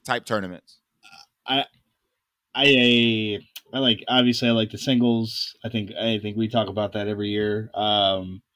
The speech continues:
Speaker 2: singles are great. Uh, I have no problem with three entry max. Um, I, there's, so there's a couple of contests on,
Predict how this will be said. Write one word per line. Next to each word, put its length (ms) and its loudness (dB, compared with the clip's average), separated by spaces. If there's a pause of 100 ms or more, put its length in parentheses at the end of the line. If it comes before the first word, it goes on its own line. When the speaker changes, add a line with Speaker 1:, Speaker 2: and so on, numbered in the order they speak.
(720)
Speaker 2:
singles 400 0
are 60 -4
great. 500 2 (240)
Uh, 320 6
I 100 2
have 120 6
no 160 4
problem 320 4
with 160 -4
three 200 0
entry 260 0
max. 720 0 (100)
Um, 800 0 (840)
I, 600 4
there's, 460 2 (180)
so 180 -4
there's 220 0
a 80 -4
couple 280 2
of 80 -4
contests 460 -2
on, 680 -2